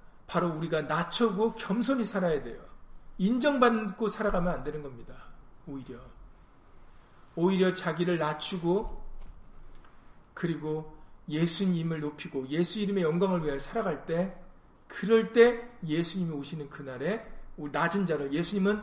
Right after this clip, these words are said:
낮은 자를 들어 높이시고 높은 자를 들어 낮추시는 분이라 그랬잖아요. 그러니까 세상에서 이미 높아져 있으면 예수님 오실 때는 그 사람은 낮춤을 받는 겁니다. 그러나 이 세상에서 자기를 낮추고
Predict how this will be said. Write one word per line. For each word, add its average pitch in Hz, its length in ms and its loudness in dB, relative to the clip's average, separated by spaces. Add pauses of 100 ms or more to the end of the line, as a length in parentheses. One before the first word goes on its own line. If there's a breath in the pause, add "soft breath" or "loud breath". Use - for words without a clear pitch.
(180)
낮은 175 400 2
자를 196 280 8
들어 208 680 4
높이시고 175 760 0 (400 soft breath)
높은 220 400 4
자를 220 280 6
들어 226 440 8 (100)
낮추시는 226 560 4
분이라 180 300 4
그랬잖아요. 127 440 -8 (640 soft breath)
그러니까 262 280 8
세상에서 302 500 2
이미 233 240 2
높아져 233 380 2
있으면 226 640 4 (300)
예수님 247 400 4
오실 220 280 0
때는 214 260 4
그 - 80 -10
사람은 202 380 4
낮춤을 208 440 2
받는 214 260 4
겁니다. 143 460 -6 (1500)
그러나 196 320 2
이 202 260 4
세상에서 208 960 0
자기를 220 480 6
낮추고 247 880 4